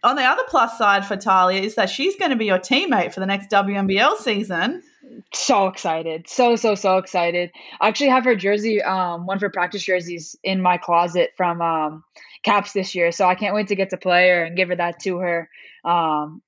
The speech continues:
Speaker 2: and get to meet her for the first time. So I'm really, really, really excited for that. Um, and it's really cool to get to see her ball, um, and just kill it.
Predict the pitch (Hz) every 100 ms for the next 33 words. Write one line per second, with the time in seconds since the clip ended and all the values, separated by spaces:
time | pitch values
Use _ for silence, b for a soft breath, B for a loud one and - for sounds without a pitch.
0 | _ 208 202 214 208 190 208 180 165 175
1 | - 156 160 202 214 196 185 175 170 156
2 | 165 160 156 165 160 160 165 160 156 156
3 | 147 - 160 151 - 185 175 196 190 185
4 | 175 180 175 - 185 175 160 165 190 294
5 | B B B B - 175 170 147 135 147
6 | 170 - _ 190 190 185 - 160 160